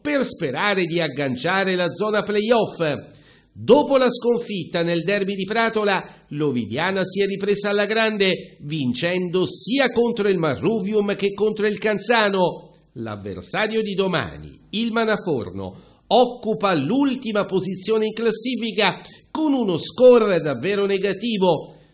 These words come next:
Settanta gol subiti dall'inizio della stagione,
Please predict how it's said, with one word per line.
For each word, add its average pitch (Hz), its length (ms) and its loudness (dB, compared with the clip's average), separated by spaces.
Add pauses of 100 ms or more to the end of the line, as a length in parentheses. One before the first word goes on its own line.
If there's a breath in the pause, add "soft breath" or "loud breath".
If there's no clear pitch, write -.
(100)
Settanta 240 1000 -2
gol 233 360 2
subiti 160 720 -6
dall'inizio 160 640 -2
della 208 220 2
stagione, 220 800 0